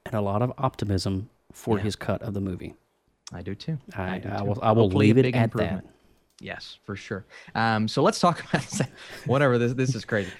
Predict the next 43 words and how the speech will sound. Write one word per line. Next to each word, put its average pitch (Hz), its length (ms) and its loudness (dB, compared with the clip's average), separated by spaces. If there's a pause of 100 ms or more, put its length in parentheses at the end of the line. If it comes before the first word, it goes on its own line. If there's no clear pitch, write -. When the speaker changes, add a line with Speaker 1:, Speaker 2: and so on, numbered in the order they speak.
Speaker 1:
Dude. 127 180 10
Speaker 2:
Sony 214 260 8
has 180 280 6
removed, 151 760 4
and 151 160 6
you're 320 160 10
in 277 80 8
the 202 60 6
midst 202 340 4
of 151 80 2
this, 135 160 2
Joe, 127 200 4
'cause 131 180 2
Speaker 1:
I, 135 80 2
Speaker 2:
you 226 120 4
have 262 120 4
a 185 40 4
Speaker 1:
I 190 60 2
Speaker 2:
P 170 120 4
S 123 120 2
five. 196 140 4
Speaker 1:
saw 247 220 8
this. 160 300 4
I 151 140 4
saw 160 320 4
this 156 180 6
happen 135 480 4
in 120 180 8
real 143 200 8
time 139 300 4
on 120 120 4
PlayStation 123 560 2
Network. 107 380 0
But 120 120 2
go 143 140 6
ahead. 123 240 4
Speaker 2:
<laughs> - 40 2 (460)
Okay. 453 120 -6 (300)
Sony 170 340 4
has 185 180 4
removed 160 320 2
Cyberpunk 139 760 2
twenty 123 300 -2